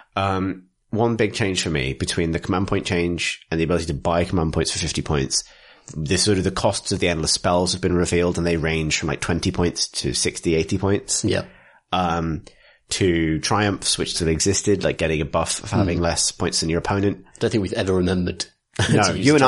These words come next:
Speaker 2: triumph.
Speaker 1: have never remembered.
Speaker 2: <laughs>
Speaker 1: An opponent remembered at a tournament I
Speaker 2: Well,
Speaker 1: went to.
Speaker 2: yeah.
Speaker 1: I was like, "You, you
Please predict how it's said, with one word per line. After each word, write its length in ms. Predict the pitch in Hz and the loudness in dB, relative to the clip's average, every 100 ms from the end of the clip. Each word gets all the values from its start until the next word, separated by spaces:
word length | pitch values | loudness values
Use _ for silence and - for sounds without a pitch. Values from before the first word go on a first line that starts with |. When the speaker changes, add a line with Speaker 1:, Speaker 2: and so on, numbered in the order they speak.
| 127 | 6
Speaker 2:
triumph. 80 | 98 | 4
Speaker 1:
have 60 | |
never 260 | 113 117 107 | 2 2 2
remembered. 360 | 104 104 92 98 | 2 4 4 2
Speaker 2:
<laughs> 0 | |
Speaker 1:
An 80 | 117 | 2
opponent 500 | 110 - 147 131 67 | 0 2 4 4 2
remembered 540 | 95 95 90 82 76 - | 2 2 2 2 0 -2
at 100 | 87 | -4
a 40 | |
tournament 360 | - 110 95 76 | 2 2 2 2
I 60 | 82 | 2
Speaker 2:
Well, 260 | 107 101 85 | 4 4 4
Speaker 1:
went 140 | 80 | 0
to. 40 | 107 | 0
Speaker 2:
yeah. 180 | 90 - - - _ | -2 -6 -16 -20 _
Speaker 1:
I 100 | 87 | -2
was 120 | 87 | 0
like, 180 | 82 82 | 0 2
"You, 420 | 90 73 73 - - | 2 0 -4 -10 -10
you 420 | 85 67 123 - | -6 -6 -8 -12